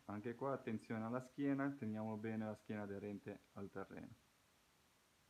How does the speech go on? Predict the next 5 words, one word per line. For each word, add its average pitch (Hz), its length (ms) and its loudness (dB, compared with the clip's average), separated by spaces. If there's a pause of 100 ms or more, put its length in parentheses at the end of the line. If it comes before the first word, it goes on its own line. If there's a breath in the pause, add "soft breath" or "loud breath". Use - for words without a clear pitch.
(1300)
Prossimo 175 760 2 (380)
è 117 120 0
pendolo 156 520 4
verso 127 360 4
l'alto, 98 540 0